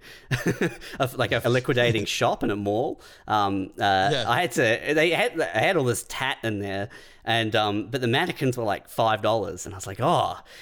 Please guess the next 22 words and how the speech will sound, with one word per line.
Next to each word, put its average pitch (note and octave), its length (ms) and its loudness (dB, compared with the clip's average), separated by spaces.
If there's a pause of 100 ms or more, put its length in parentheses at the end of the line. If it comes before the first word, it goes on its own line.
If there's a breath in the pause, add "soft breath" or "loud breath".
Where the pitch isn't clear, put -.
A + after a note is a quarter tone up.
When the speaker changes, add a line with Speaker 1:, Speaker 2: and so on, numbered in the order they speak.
(100)
Speaker 1:
and D3+ 100 0
I, E3 160 2
and C3+ 140 4
I C#3+ 40 4
was C#3+ 100 0
like, C#3+ 80 -4
"How G#3 160 0
do B3 60 4
I, D3+ 220 0
I C3+ 60 2
wonder G3+ 160 4
how E3+ 100 2
I C#3+ 120 4
get D#3 180 2
these." G#2+ 280 2 (140)
Speaker 2:
<laughs> G#4+ 120 2
Speaker 1:
Man, F4+ 180 4
I - 60 0
had A3+ 200 0
to F3+ 120 2
walk, - 360 0
like, B2 200 2